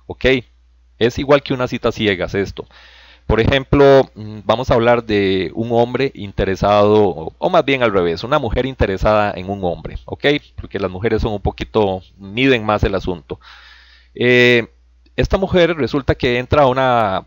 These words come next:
página donde se dan citas a ciegas, ¿no? Y de repente vamos a decir que ve este muchacho, ¿ok? O, "Oh, wow, me gusta, está bonito, promete,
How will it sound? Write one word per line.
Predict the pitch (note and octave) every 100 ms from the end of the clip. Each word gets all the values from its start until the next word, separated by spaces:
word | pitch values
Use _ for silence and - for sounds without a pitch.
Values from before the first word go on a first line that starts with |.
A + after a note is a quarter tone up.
| -
página | A#2+ A#2 C#3 E3+ - _ _ _ -
donde | G2 F#2 F#2+ F#2
se | - F#2
dan | F#2+ G#2 _ G2+ _ _
citas | - A2+ G#2+ A2+
a | G#2+
ciegas, | A#2+ A#2 A#2+ C3
¿no? | G#2 C3+ _ _
Y | -
de | A#2+ G2+
repente | F#2+ G2+ A#2+ B2 C3+
vamos | G2+ A2
a | G#2
decir | F#2+ - -
que | A#2
ve | G#2
este | - A#2
muchacho, | G2+ - G2+ - D3 -
¿ok? | - - - A#2 - - - _
O, | - F#2 - F2+
"Oh, | E2+ B2 A#2+ F2 F2+
wow, | F#2 A2 C3+ C3+
me | G2
gusta, | F2+ C3+ D3 - C#3 B2+
está | - G2
bonito, | F#2+ G2+ D#3 D3 - C#3+ C#3 C3+ C3 B2 -
promete, | G2+ G2 C3+ - D#3 D3